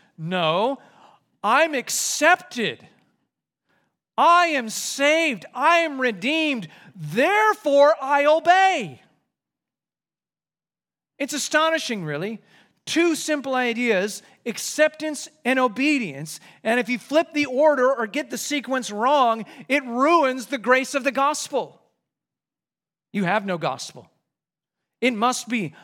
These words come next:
"I am accepted by Christ, and therefore I obey him," and not the other way around. That is a damning false gospel. So, Mister Israelite,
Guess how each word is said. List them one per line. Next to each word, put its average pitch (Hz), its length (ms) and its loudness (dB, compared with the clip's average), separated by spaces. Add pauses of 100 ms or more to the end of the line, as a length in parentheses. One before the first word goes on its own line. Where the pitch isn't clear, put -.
(160)
"I 233 180 2
am 233 120 -6
accepted 208 640 -4
by 180 180 2
Christ, - 540 -4 (200)
and 196 200 0
therefore 254 420 2
I 208 160 4
obey 190 420 2
him," 180 280 -6 (180)
and 214 100 -2
not 262 200 4
the 247 140 -2
other 226 200 2
way 196 180 -2
around. 175 560 0 (200)
That 208 260 0
is 185 220 -8
a 165 60 -4
damning 151 640 -6 (200)
false 156 440 -6 (120)
gospel. 147 600 -12 (2500)
So, - 160 -8
Mister 185 320 -8
Israelite, 151 640 -8